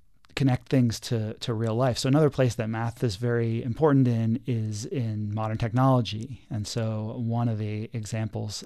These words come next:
that I like to bring up is, uh, the Google PageRank algorithm, which is what tells you when you look up something in Google, which is the first thing that it shows you and what is the second thing that it shows you. Well, one,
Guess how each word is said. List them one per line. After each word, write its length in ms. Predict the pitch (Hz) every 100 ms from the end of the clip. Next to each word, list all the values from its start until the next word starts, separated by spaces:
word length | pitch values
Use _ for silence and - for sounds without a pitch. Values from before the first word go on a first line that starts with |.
| -
that 280 | 147 113 110
I 40 |
like 180 | 107 107
to 120 | -
bring 380 | 113 110 113 110
up 180 | 104 -
is, 480 | 139 110 98 90 - -
uh, 280 | 107 98 98 123 104 139 -
the 520 | 131 110 104 101 110 135
Google 300 | 135 123 113
PageRank 460 | - 139 127 110 104
algorithm, 640 | 104 101 101 95 92 98 - - - - - -
which 240 | 117 -
is 180 | 110 98
what 260 | 117 110 -
tells 260 | 127 123
you 400 | 120 117 110 113 - -
when 160 | 123
you 100 | 113
look 240 | 113 113 127
up 180 | 120 -
something 280 | 110 113
in 80 | 120
Google, 500 | 139 220 123 117 123
which 220 | 113 127
is 80 | 139
the 80 | 127
first 260 | - 120 -
thing 160 | 120
that 100 | 110
it 80 | 117
shows 260 | 175 170 123
you 100 | 113
and 140 | 110
what 80 | 117
is 100 | 120
the 80 | 123
second 340 | 143 135 113
thing 180 | 117 110
that 100 | 107 110
it 100 | - _ -
shows 360 | - 139 127
you. 140 | 127 - - - - -
Well, 160 | 131
one, 220 | 147 202